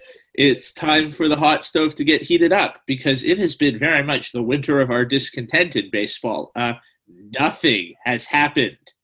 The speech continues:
since, uh, <laughs> since the World Series. It's been, we've been talking about rumors,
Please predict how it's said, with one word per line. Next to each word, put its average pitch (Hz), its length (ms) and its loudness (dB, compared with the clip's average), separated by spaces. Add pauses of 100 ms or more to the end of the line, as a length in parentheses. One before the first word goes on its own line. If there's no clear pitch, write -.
(280)
since, - 800 -4
uh, 120 260 0 (640)
<laughs> - 1120 -4
since 165 240 2
the 170 80 4
World 151 260 6
Series. 165 760 0 (220)
It's 135 240 0
been, 135 220 0
we've 127 180 -2
been 135 100 0
talking 143 380 0
about 127 280 0
rumors, 185 680 4